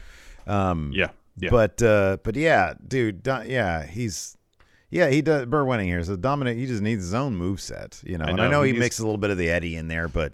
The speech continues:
Speaker 2: he needs his own identity as a wrestler.
Speaker 1: He does, yeah. He does.
Speaker 2: And, and I think if he could find that, he needs his own identity, not just in terms of how he wrestles, but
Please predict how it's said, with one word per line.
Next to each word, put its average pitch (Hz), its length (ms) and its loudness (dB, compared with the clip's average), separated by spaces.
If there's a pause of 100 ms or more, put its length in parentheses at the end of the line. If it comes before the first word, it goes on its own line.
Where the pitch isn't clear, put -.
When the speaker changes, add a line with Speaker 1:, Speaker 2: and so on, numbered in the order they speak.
(120)
Speaker 2:
he 165 180 4
needs 165 220 6
his 131 160 8
own 123 200 8
identity 98 520 6
as 85 140 0
a 85 60 -6
wrestler. 78 340 -8 (580)
Speaker 1:
He 127 140 -4
does, 76 340 0
yeah. 71 240 -2 (340)
He 87 120 -2
does. 76 260 0
Speaker 2:
And, 92 200 2
and 95 180 2
I 98 80 4
think - 280 -2
if 101 200 -2
he 101 260 2
could 87 180 -10
find 98 300 2
that, 98 160 6
he 104 120 -4
needs 104 140 2
his 98 120 2
own 101 140 4
identity, 95 540 2 (360)
not 107 180 0
just 98 240 0
in 87 80 -14
terms 92 240 -2
of 87 100 -2
how 90 420 2 (260)
he 92 160 -6
wrestles, 113 540 -2
but 90 260 -4